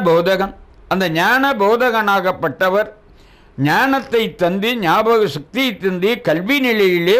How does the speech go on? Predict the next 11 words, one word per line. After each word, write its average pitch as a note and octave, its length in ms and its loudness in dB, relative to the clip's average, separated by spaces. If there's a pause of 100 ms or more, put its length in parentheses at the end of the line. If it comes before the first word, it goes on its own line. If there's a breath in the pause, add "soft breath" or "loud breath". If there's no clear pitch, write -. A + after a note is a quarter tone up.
உயர F3+ 360 2
வைப்பார் F#3+ 520 0
என்பது D#3+ 340 -2
ஒரு E3 220 0
தலை. C#3+ 340 2 (760 soft breath)
திருமண C#4 420 2 (140)
தடை G3+ 340 2 (120)
நீங்கக்கூடியவர்களும் G#3 1200 0
இந்த A#3 220 0
வழிபாடு F3+ 500 2
செய்யலாம். D3+ 640 0